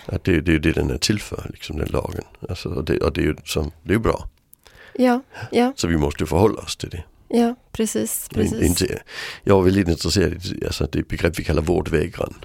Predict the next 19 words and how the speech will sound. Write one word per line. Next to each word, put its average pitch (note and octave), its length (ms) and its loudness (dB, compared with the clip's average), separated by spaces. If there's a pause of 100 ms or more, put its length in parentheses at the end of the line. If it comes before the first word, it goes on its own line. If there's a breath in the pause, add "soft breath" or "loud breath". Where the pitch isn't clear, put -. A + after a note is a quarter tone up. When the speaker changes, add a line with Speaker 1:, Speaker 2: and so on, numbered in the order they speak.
(300)
Speaker 2:
Mm. B3 280 6
Speaker 1:
Alltså, - 260 0 (100)
när, F#2+ 300 4
när D#2 240 4 (160)
vägrar E2+ 400 2
vi - 100 -6
folk - 260 -4
vård? F2+ 420 -2 (440 loud breath)
Speaker 2:
Ja. A3+ 160 2 (180)
Speaker 1:
Och F2+ 60 -8
det D#2 100 4
är E2 40 6
en E2+ 120 4
risk - 300 2
att D2 120 -2
vi - 80 0
vägrar D2 320 0
folk - 320 -4
vård, - 320 -2